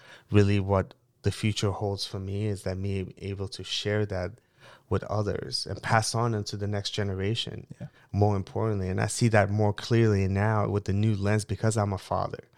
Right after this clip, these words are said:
Speaker 2: Mm-hmm.
Speaker 1: you know, and because I'm a parent and,
Speaker 2: Yeah.
Speaker 1: b-, and to see that I'm a son too, and I'm a brother, and,
Speaker 2: Yeah.
Speaker 1: you know, and now I'm an uncle, and, uh,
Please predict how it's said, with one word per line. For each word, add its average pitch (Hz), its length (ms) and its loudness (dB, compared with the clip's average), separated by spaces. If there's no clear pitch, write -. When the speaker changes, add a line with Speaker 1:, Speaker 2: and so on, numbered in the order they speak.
Speaker 2:
Mm-hmm. 101 200 -2
Speaker 1:
you 92 80 -4
know, 95 280 2
and 92 300 2
because 104 480 2
I'm 101 260 2
a 92 80 -2
parent 104 680 -4
and, 95 280 -6
Speaker 2:
Yeah. - 180 -8
Speaker 1:
b-, 101 160 -4
and 95 400 -4
to - 120 0
see 104 600 2
that 101 300 2
I'm 101 180 2
a 98 40 2
son 98 400 0
too, 101 380 -2
and 95 140 0
I'm 92 100 -2
a 90 80 -2
brother, 98 600 2
and, 90 260 -6
Speaker 2:
Yeah. 90 220 -10
Speaker 1:
you 98 80 0
know, 98 160 2
and 98 80 2
now 95 180 2
I'm 95 120 -2
an 95 40 -2
uncle, 98 680 0
and, 90 260 -4
uh, 98 200 -4